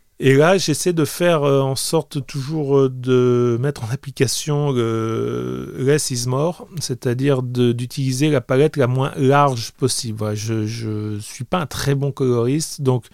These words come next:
je sais qu'avoir cent trente-deux bleus différents, quatre-vingt-trois rouges et trente-quatre jaunes, plus, euh, des variantes,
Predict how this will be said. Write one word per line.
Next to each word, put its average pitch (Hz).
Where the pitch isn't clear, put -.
je 131
sais 147
qu'avoir 143
cent -
trente-deux 151
bleus 143
différents, 135
quatre-vingt-trois 143
rouges 135
et 110
trente-quatre 131
jaunes, 131
plus, 139
euh, 120
des 120
variantes, 123